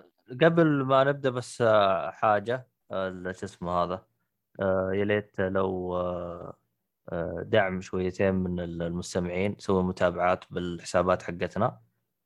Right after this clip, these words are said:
آه، تويتش والحركات هذه. آه، للي يبغى يتابعنا الحين، طبعًا احنا جالسين نسوي بث، طبعًا زي ما عودناكم كل اثنين بيسوي بث، اللي بيتابعنا بعد البث، واللي جاي من ال-، البث يبغى يسمع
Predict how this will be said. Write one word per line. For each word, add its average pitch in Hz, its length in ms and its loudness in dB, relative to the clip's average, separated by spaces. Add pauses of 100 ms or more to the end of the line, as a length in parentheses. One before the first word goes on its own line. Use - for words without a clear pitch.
(100)
آه، 117 320 8
تويتش 113 420 -2
والحركات 92 560 0
هذه. 104 340 4 (600)
آه، 101 320 2
للي 104 240 -2
يبغى 101 180 -2
يتابعنا 104 460 -2
الحين، 101 200 -6
طبعًا 98 200 -6
احنا 95 100 -10
جالسين 98 220 -6
نسوي 101 260 -2
بث، 131 340 -2
طبعًا 95 240 -8
زي 98 120 -4
ما 95 100 -2
عودناكم 92 560 -4
كل 101 240 -4
اثنين 104 220 -4
بيسوي 95 260 -4
بث، 120 300 -2 (580)
اللي 85 120 -4
بيتابعنا 95 460 -2
بعد 92 200 -2
البث، 95 400 -2 (500)
واللي 120 680 4
جاي 131 380 6
من 120 200 0
ال-، 110 460 -4
البث 104 540 -2
يبغى 107 220 0
يسمع 101 580 -2